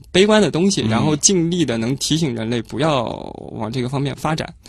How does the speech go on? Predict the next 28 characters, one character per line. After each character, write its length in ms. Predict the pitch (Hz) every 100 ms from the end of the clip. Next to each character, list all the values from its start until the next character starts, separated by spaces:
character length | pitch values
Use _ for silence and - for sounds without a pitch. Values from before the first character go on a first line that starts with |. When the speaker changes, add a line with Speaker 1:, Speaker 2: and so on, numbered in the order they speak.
| - - -
Speaker 1:
当 100 | -
然 100 | 190
像 140 | 190 185
A 100 | 202
I 160 | 190
这 140 | 135 123
个， 80 |
我 120 | 110 110
觉 120 | 120
得 140 | 127
其 160 | 123 127
实 60 |
还 100 | 131
是 100 | 123
一 40 | 127
个 80 | 123
比 100 | 120
较 120 | 123
好 200 | - 127
的， 100 | 120
我 80 | 110
非 140 | 165
常 240 | 165 135
希 200 | 135 -
望 160 | 151 147
有 120 | 110
一 80 | 113
天 200 | 151 143